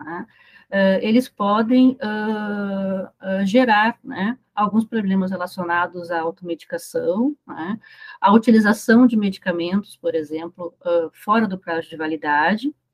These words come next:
né, é, então, e também é importante, né, a gente garantir que esses medicamentos estejam adequados para o uso na farmácia caseira.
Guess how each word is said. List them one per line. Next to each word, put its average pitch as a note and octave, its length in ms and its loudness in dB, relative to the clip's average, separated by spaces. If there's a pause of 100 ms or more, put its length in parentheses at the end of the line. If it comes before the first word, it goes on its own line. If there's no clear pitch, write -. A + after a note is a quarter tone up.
(100)
né, G3 300 -8 (640)
é, F3 600 4
então, G#3 680 2
e A#3+ 120 0
também A3+ 580 2
é A3 60 2
importante, B3+ 680 2
né, F#3 320 -2
a G3+ 120 -2
gente G3 360 0
garantir G3 680 -2 (340)
que A3+ 400 2
esses A3+ 220 2
medicamentos G#3+ 580 0
estejam G3+ 320 -2
adequados G3 500 0
para - 140 -6
o F#3+ 80 2
uso F#3 180 0
na F#3 120 0
farmácia E3+ 360 -6
caseira. D3 400 -8